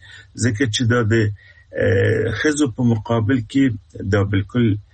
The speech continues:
یو تعرض ده. دا باید وڅېړل شي چې دا یو قتل ده، یو تروریستي مسله ده، دا څنګه هغه شوې ده. په همدې خاطر دا ډېر،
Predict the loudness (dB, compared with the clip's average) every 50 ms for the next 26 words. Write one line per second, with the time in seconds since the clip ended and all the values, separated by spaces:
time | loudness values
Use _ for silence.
0 | -20 -14 -6 -2 0 0 0 0 -2 -2 -2 0 0 0 0 0 0 0 0 0
1 | -2 -2 -2 -2 -2 -2 -6 -8 -10 -14 -20 -20 -10 -4 -2 0 0 2 2 2
2 | 2 2 0 0 -2 -6 -4 -2 0 2 2 2 2 0 -2 -4 -6 -6 -4 -4
3 | -2 -2 0 0 0 2 2 2 2 0 0 -2 -4 -4 -4 -4 -4 -2 0 0
4 | 0 2 2 0 -2 -2 -4 -8 -14 -20 _ _ -8 -4 0 0 0 -2 -2 -2
5 | -2 -2 0 -2 -2 -2 -4 -4 -2 -2 -2 0 -2 -4 -8 -12 -20 -20 -14 -4
6 | -2 0 0 0 0 -2 -2 0 0 0 0 0 0 0 -2 -2 -4 -8 -14 -20
7 | -20 -20 -16 -6 -2 0 2 2 2 0 -2 -6 _ _ _ _ _ -16 -10 -6
8 | -6 -2 0 2 2 2 2 2 0 -2 -2 -2 -2 -2 -2 0 0 0 0 0
9 | 0 -2 -2 -2 -4 -4 -8 -10 -18 -20 -20 -20 -20 -20 -16 -6 -2 0 2 2
10 | 2 2 2 0 0 -2 -2 -4 -2 -2 -2 -4 -4 -2 0 0 0 2 2 2
11 | 2 2